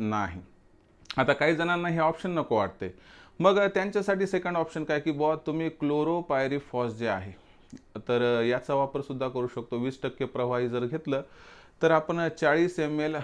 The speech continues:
प्रति पंधरा लिटर ते वीस लिटरच्या पंपामध्ये यूज करू शकतो. तसं तर ते रेकमेंडसुद्धा केलेलं आहे.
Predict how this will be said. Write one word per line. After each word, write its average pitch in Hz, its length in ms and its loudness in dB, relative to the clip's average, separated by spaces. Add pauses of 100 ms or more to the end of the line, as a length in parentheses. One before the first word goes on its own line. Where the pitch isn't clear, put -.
(280)
प्रति 143 240 2
पंधरा 135 400 -2
लिटर 131 300 -2
ते 135 140 -4
वीस 127 260 -4
लिटरच्या 123 260 -6
पंपामध्ये 113 540 -2
यूज 113 140 -2 (100)
करू 110 140 -2
शकतो. 113 280 -6
तसं 151 220 -4
तर 147 120 -4
ते 143 80 0
रेकमेंडसुद्धा 123 720 -4
केलेलं 104 400 -2
आहे. 95 180 -6